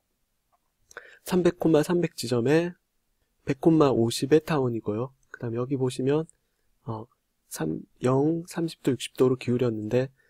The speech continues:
여기 보시면 영에서부터 백팔십 도까지만 그려라고 되어 있죠. 그래서, 어, R, 그러니까 빨간색이 영에서부터 백팔십 까지밖에 안 그려졌고 여기는 영에서부터 이백칠십 도까지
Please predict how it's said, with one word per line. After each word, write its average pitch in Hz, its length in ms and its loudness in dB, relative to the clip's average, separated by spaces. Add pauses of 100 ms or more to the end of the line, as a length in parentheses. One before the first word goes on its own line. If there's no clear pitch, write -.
(460)
여기 131 220 -6
보시면 131 600 -4 (100)
영에서부터 151 680 6
백팔십 - 500 -2
도까지만 123 640 -2
그려라고 127 760 -4
되어 117 260 -8
있죠. 113 360 -6 (120)
그래서, 131 380 -8 (600)
어, 110 300 -10 (560)
R, 143 340 2 (200)
그러니까 117 360 -8 (420)
빨간색이 147 680 2 (400)
영에서부터 147 560 2
백팔십 - 480 -6
까지밖에 - 1160 -10
안 101 200 -6
그려졌고 113 680 -6 (380)
여기는 143 480 0 (120)
영에서부터 127 560 -4
이백칠십 113 580 -6
도까지 107 460 -6